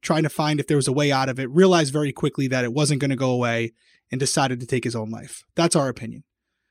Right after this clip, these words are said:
But what we can learn from this, 'cause we may not get the answer to what happened that day, although we can kind of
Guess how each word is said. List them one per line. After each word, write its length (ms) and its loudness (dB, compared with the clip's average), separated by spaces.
But 120 2
what 160 4
we 80 4
can 220 -2
learn 240 6
from 200 -2
this, 180 -4
'cause 120 -8
we 120 -4
may 180 4
not 200 4
get 140 0
the 160 0
answer 160 -2
to 100 0
what 180 0
happened 320 -2
that 160 -6
day, 200 -6
although 220 -2
we 140 -2
can 220 -8
kind 200 -2
of 240 -6